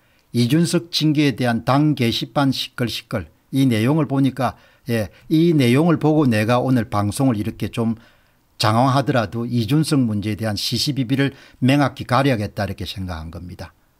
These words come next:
예, 이게 시-, 이런 이야기가 어떻게 나오는지, 음, 국민의 홈페이지에 "이준석이 있었기에 선거도 승리했는데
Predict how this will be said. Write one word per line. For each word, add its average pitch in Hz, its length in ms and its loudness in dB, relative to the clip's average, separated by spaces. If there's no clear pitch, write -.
예, 82 220 -16
이게 135 220 0
시-, 139 260 -4
이런 175 360 2
이야기가 131 420 4
어떻게 123 340 -2
나오는지, 151 720 -2
음, 104 180 -12
국민의 147 340 2
홈페이지에 143 800 -2
"이준석이 160 600 2
있었기에 160 480 -2
선거도 123 500 -2
승리했는데 104 840 -2